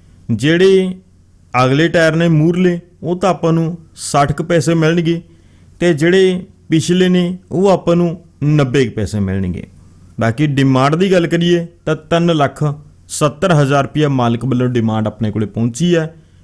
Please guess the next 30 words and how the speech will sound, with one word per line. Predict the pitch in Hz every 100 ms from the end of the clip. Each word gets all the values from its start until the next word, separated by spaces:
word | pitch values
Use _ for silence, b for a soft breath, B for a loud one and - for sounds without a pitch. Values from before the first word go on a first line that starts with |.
| b
Verna | 120 131 160 190 180
ਗੱਡੀ | 139 151 175
ਆ, | 175 170 -
ਤੁਹਾਡੇ | 170 143
ਸਾਹਮਣੇ | 147 - 139 165 180 170
ਆ, | 170
ਸਾਰਾ | - 143 139 147
ਕੁਛ | 151 143 -
ਤੁਸੀਂ | 131 123 131
ਦੇਖ | 107 107
ਰਹੇ | 131
ਹੋ। | 175 165 - - - - - 113
ਵਧੀਆ | 131 175 185
ਇੰਜਨ | 147 120 143
ਗੇਅਰ | 147 170 165
ਹੈ, | 170 170
ਕੋਈ | 165 170 175
ਕੰਮ | 165 143 139
ਕਰਵਾਉਣ | 131 120 117 117
ਦੀ | 117 117
ਲੋੜ | 107 113
ਨਹੀਂ। | 147 170 165 b b b - -
ਟੋਟਲ | 160 175 202 190 180 165 -
ਮਾਲਕ | 147 139 131 160
ਨੇ | 165
ਸਾਰਾ | - 156 175
ਕੰਮ | 185 147 143 147 -
ਕਰਵਾ | 151 123 107
ਰੱਖਿਆ | 92 -
ਹੈ। | 82